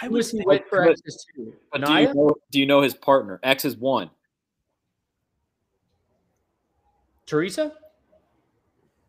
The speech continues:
Speaker 3: No.
Speaker 2: Oh, it was, um, it was the chick who was obsessed with him, wasn't it?
Speaker 3: Yes.
Speaker 1: Brown hair, dark hair, kinda.
Speaker 2: Oh, like a smaller girl?
Speaker 1: Trishelle?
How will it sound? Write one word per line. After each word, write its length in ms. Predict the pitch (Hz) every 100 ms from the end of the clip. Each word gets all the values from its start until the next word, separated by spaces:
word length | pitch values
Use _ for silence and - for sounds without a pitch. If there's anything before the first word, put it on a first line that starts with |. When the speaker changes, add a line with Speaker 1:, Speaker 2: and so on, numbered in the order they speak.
| _ _ _ _ _ _ _ _ _ _ _ _ _ _ _ _ 87 110
Speaker 3:
No. 120 | 110
Speaker 2:
Oh, 580 | 107 107 - 330 339 330 - 294
it 40 |
was, 180 | 294 233
um, 360 | 285 254 202 - - _ _ _ _ _ _ _ _ _ _ _ _ -
it 80 | 214
was 160 | 247 196
the 80 | 220
chick 240 | 277 269
who 80 | 254
was 120 | 220
obsessed 520 | 160 - - 254 -
with 140 | 196 160
him, 140 | 135
wasn't 280 | 165 202 269
it? 180 | 269 - _ _ - _ _ -
Speaker 3:
Yes. 560 | 104 90 - - 135 135
Speaker 1:
Brown 340 | 160 180 196
hair, 260 | 202 180 185
dark 300 | 160 - -
hair, 220 | 151 156
kinda. 320 | 160 139 139 - _ _ _ -
Speaker 2:
Oh, 840 | 208 196 196 185 190 185 165 - _ _ _ _ -
like 160 | 175
a 60 | 180
smaller 480 | 185 180 180 202 190
girl? 280 | 175 185 190
Speaker 1:
Trishelle? 520 | 175 170 175 262